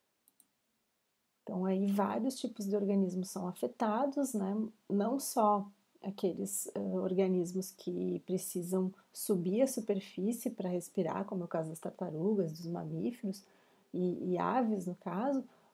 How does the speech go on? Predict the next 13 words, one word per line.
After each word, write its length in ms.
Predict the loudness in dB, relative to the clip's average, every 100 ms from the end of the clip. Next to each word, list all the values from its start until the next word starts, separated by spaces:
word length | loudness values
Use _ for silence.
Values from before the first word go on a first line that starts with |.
| -2
mas 340 | 0 2 0
também 500 | 0 0 0 0 0
alguns 360 | 0 2 2 0
peixes 380 | 2 2 2 -4
que 160 | -6
precisam 640 | -2 -2 -2 0 -2 0 -4
se 160 | -2
movimentar 840 | -2 0 0 0 2 2 2 0 0
pra 120 | 2
respirar 760 | 4 4 2 0 0 0 0
e 180 | 0 0
aí 260 | 0 2 0
acabam, 800 | -2 -2 -2 0 0 0 2 0